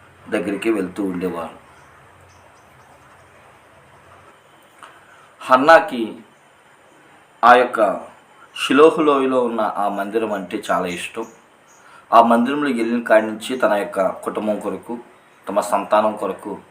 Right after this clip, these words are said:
ఆమె ఎప్పుడూ దేవుని సన్నిధిలో ప్రార్థన చేసేది. అయితే రెండో వివాహం చేసుకున్న ఎల్కానాను బట్టి బిడ్డలను కంటున్న ఈ యొక్క పెనిన్న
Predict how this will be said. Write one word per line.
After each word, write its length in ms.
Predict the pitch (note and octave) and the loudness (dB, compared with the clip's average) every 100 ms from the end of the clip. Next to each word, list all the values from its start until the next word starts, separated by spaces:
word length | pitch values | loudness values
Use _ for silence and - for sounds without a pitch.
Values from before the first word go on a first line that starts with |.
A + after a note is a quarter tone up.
| _ _ - - - | _ _ -20 -10 -2
ఆమె 140 | C3 | 0
ఎప్పుడూ 440 | A#2+ A#2 - C#3+ D#3+ | 2 -2 -4 -2 0
దేవుని 320 | C3 A#2 A#2 | 0 0 0
సన్నిధిలో 280 | A#2 G#2+ A#2+ | -4 -6 -4
ప్రార్థన 580 | A2 F#2 F#2 G2+ F#2 | -2 -2 -4 -10 -10
చేసేది. 380 | F2+ - F2+ E2 - _ _ _ - - - | -12 -12 -14 -14 -20 _ _ _ -20 -20 -8
అయితే 380 | F#2+ F#2+ B2+ - - - - - - - - | -6 -4 -6 -8 -12 -20 -20 -20 -20 -20 -6
రెండో 260 | A#2 B2 D#3+ | -2 6 6
వివాహం 480 | D3+ C#3 C#3 C3+ B2+ B2+ | 8 8 8 6 0 -6
చేసుకున్న 360 | A#2 - A2+ | -6 -2 0
ఎల్కానాను 680 | G#2 F#2+ G2 - G#2+ G#2 G2 | 2 2 -2 2 2 4 -2
బట్టి 440 | F#2 F2 - F#2+ E2 - _ _ _ - - _ _ - - - - | -4 -8 -10 -12 -14 -20 _ _ _ -20 -20 _ _ -20 -20 -20 -6
బిడ్డలను 360 | G#2+ A2+ C#3 C#3 | 0 2 4 4
కంటున్న 600 | B2+ A#2+ A#2+ A#2 G#2+ - - - _ - _ _ | 2 2 2 2 2 -2 -12 -20 _ -20 _ _
ఈ 60 | A2 | -2
యొక్క 340 | A2+ - G2 | -2 0 0
పెనిన్న 600 | F#2 A#2 A2 A#2 G#2+ F#2 | 0 -2 -2 -2 -2 -4